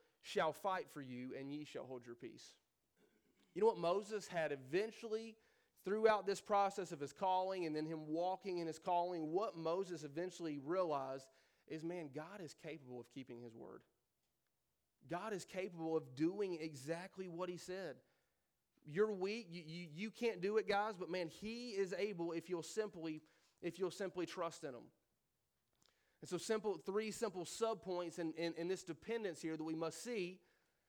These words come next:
First of all, your weakness and inability is not the end goal,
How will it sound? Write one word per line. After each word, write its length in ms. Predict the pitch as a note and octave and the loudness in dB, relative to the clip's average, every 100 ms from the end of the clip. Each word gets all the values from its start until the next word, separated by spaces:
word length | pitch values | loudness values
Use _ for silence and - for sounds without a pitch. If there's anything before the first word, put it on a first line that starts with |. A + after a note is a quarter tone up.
| _ _ _ _ | _ _ _ _
First 280 | G#3+ A3+ A3 | 6 6 6
of 100 | E3 | 4
all, 360 | D3 D3+ F#3+ - _ _ _ _ _ | 6 4 0 -12 _ _ _ _ _
your 260 | D#3+ G3 G3+ | 6 8 8
weakness 720 | F#3+ F#3+ B3 A#3 B3+ B3 - F#3 | 6 2 0 0 0 0 -2 0
and 160 | F#3+ | 0
inability 800 | F3+ G3+ B3 B3+ F#3 D3+ D3 D#3 | 2 2 4 6 6 6 4 2
is 100 | D3+ | 2
not 220 | E3+ D#3+ | 2 2
the 120 | D#3+ D3 | 0 -2
end 140 | C3+ | 0
goal, 260 | B2 A#2 | -2 -2